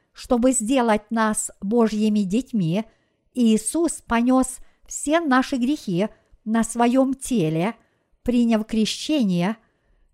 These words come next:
положил свою жизнь и пролил свою кровь на кресте, и таким образом спас нас всех.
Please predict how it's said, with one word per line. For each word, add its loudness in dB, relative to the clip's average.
положил 4
свою 2
жизнь -2
и 2
пролил 2
свою 0
кровь 0
на -2
кресте, -4
и -2
таким 2
образом 2
спас 0
нас -2
всех. -6